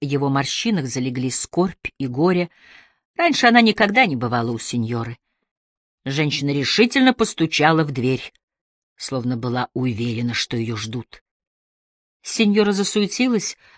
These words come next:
желая проявить максимум гостеприимства, предложила ей фруктовый сок, воду, поставила на стол вазочку с бисквитами, а затем села и стала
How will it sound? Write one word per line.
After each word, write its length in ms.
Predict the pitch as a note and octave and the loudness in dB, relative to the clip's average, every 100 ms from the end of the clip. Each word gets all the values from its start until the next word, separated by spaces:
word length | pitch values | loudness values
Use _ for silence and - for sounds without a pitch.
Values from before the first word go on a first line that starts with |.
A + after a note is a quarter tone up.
| _ | _
желая 420 | F3 F3+ G#3+ G3+ G3 | -2 4 4 4 2
проявить 440 | G3 G3+ G3 - | 2 2 2 2
максимум 580 | G3 G3 - - F3+ F3+ | 4 4 2 0 2 2
гостеприимства, 960 | F#3 - G3+ G3 G3 D#3+ - - C#3+ - - - | 2 0 -2 -2 0 0 -4 -4 -6 -8 -20 -2
предложила 460 | G3+ G3+ G#3 C4+ | 2 4 4 4
ей 180 | G#3 F3 | 4 4
фруктовый 480 | E3 E3+ - E3+ D#3+ | 2 -2 0 2 2
сок, 400 | - B3 B3 - | 2 2 2 0
воду, 460 | D#3+ A#3+ A3 G#3 - _ _ _ - | 2 4 4 2 -2 _ _ _ -2
поставила 500 | G3 - C#4 A#3 F3+ | -2 2 4 4 4
на 160 | E3+ | 4
стол 300 | E3 - E3 | 2 2 4
вазочку 580 | E3 E3 D#3 D3 - E3 | 6 6 4 -2 -2 -2
с 100 | D3+ | 0
бисквитами, 840 | D3 D#3 - F#3+ G3 C4 A#3 G#3+ | 0 0 0 0 2 2 2 2
а 100 | F3+ | 2
затем 400 | D3+ D#3+ - D#3 | 2 0 0 -2
села 460 | C#3+ - G3+ B3+ B3+ | -2 -2 0 0 -2
и 200 | - D3+ | -4 -6
стала 600 | - - E3+ G3 G3 | -6 -6 -4 -2 -4